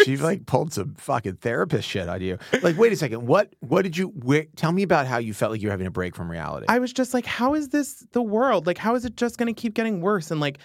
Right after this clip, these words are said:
Speaker 1: Well,
Speaker 2: what
Speaker 1: what
Speaker 2: is
Speaker 1: was
Speaker 2: my
Speaker 1: it triggered
Speaker 2: life?
Speaker 1: by
Speaker 2: What do
Speaker 1: something?
Speaker 2: I, well, yeah, I'm, like, working on this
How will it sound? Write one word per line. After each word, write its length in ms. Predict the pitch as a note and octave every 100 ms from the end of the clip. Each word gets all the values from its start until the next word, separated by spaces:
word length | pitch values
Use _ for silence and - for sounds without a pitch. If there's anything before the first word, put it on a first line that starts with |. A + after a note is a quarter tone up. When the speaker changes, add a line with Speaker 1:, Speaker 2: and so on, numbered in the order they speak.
| - -
Speaker 1:
Well, 160 | B2+
Speaker 2:
what 100 | G3+
Speaker 1:
what 80 | C4
Speaker 2:
is 40 | B3+
Speaker 1:
was 40 |
Speaker 2:
my 140 | G#3+ A#3+
Speaker 1:
it 120 | G#3+
triggered 420 | F#3 A#3 G#3 E3+
Speaker 2:
life? 180 | E3 E3+
Speaker 1:
by 60 | -
Speaker 2:
What 80 | C#4+
do 60 |
Speaker 1:
something? 260 | C4+ A#3+ E3+
Speaker 2:
I, 40 | -
well, 320 | D#3 A3+ A#3+
yeah, 360 | A3+ A#3 A3+ A3
I'm, 160 | G#3 A3
like, 180 | G#3+ G#3+
working 240 | A3 A3
on 100 | G#3+
this 240 | G#3+ G3